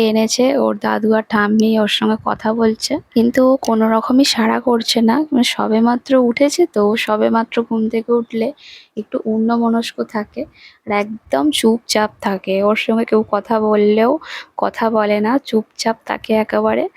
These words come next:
মানে গম্ভীর হয়ে থাকে। সেটা আমাদের সকলের ক্ষেত্রেই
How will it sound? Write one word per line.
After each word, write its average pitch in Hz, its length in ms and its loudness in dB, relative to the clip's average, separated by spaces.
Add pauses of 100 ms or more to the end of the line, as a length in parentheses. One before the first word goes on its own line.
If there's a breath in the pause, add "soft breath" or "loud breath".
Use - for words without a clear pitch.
(280 loud breath)
মানে 214 240 -2
গম্ভীর 208 520 4
হয়ে 202 220 0
থাকে। 208 320 -12 (120)
সেটা 262 360 2
আমাদের 240 360 -2
সকলের 214 440 -4
ক্ষেত্রেই 233 400 -4